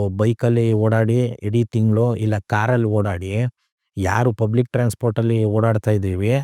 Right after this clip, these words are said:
ಅವ್ರನ್ನ ಬಿಟ್ಟು ಎಲ್ಲದಕ್ಕೂನುವೆ ಪರ್ಸನಲ್ ವೆಹಿಕಲ್‌ನ ಬಳಸ್ತಾರಲ್ಲ, ಅವರು ಒಂದ್, ಇವತ್ತು ಬೇಕಾದ್ರೆ ಕೂತ್ಕೊಂಡು ಲೆಕ್ಕ ಹಾಕ್ಬಿಡಿ. ಇದರಿಂದ ನಿಮ್ಮ ಸಂಪಾದನೆಯ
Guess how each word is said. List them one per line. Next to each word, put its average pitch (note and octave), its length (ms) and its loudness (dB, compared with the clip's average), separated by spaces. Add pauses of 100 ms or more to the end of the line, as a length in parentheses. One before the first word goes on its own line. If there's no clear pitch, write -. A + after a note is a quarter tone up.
(160)
ಅವ್ರನ್ನ A2 400 2
ಬಿಟ್ಟು A#2 360 0 (200)
ಎಲ್ಲದಕ್ಕೂನುವೆ D3+ 840 0 (120)
ಪರ್ಸನಲ್ B2 360 -2
ವೆಹಿಕಲ್‌ನ A2 400 -2
ಬಳಸ್ತಾರಲ್ಲ, G2 580 -4 (640)
ಅವರು C3 420 2 (200)
ಒಂದ್, G#2+ 240 -2
ಇವತ್ತು A2+ 340 0
ಬೇಕಾದ್ರೆ A2+ 480 0
ಕೂತ್ಕೊಂಡು C#3 460 0
ಲೆಕ್ಕ G2+ 260 -4
ಹಾಕ್ಬಿಡಿ. A2 440 -4 (280)
ಇದರಿಂದ C3+ 440 2 (360)
ನಿಮ್ಮ B2+ 300 2 (220)
ಸಂಪಾದನೆಯ A#2+ 760 -2